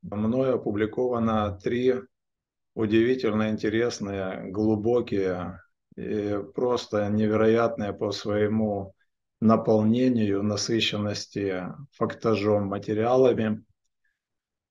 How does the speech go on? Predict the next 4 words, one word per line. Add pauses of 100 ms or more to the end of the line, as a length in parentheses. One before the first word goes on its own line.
(120)
о
нашем
прошлом, (220)
настоящем